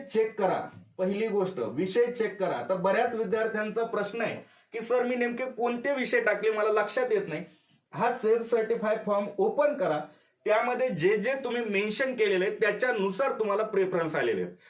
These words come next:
जर तुम्ही ईडब्ल्यूएस टाकलेला असेल, म्हणजे फॉर्म, अ, परीक्षा देत असताना तुम्ही ओपन मधून परीक्षा दिली,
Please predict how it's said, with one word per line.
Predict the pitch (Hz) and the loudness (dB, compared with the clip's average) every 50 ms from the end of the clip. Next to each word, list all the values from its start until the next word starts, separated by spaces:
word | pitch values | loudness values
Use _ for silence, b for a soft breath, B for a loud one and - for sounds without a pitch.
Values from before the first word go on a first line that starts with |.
| b b 127 | b b -2
जर | 135 170 233 262 254 - 233 | 2 4 4 4 4 2 0
तुम्ही | 220 226 233 226 - - | 0 0 0 -2 -4 -4
ईडब्ल्यूएस | 208 214 240 240 240 226 - 226 233 233 - - - | -4 -2 2 2 2 2 2 2 2 2 2 2 0
टाकलेला | 214 202 190 190 202 196 185 | -2 -2 0 0 0 2 2
असेल, | 170 151 - 135 | 2 0 -2 -2
म्हणजे | 131 170 190 202 233 233 - | -2 0 0 2 0 0 2
फॉर्म, | 180 185 180 - - - - - - 143 | 2 2 2 2 0 -6 -10 -10 -4 -2
अ, | 143 | 0
परीक्षा | 156 160 - - 208 208 226 - - 269 269 262 254 - | 0 0 2 2 2 2 2 2 0 0 0 0 -2 -2
देत | 139 139 175 196 190 214 | 0 2 2 2 2 2
असताना | 214 - - 220 220 220 220 | 0 0 0 0 0 0 0
तुम्ही | - 220 226 226 214 | 0 0 0 2 4
ओपन | 190 190 190 190 254 262 | 4 4 4 2 0 0
मधून | 247 233 214 220 214 214 | 0 2 2 2 0 0
परीक्षा | 196 202 196 190 - 190 | 0 0 -2 0 0 0
दिली, | 175 170 147 147 175 - | 0 0 0 -2 -4 -6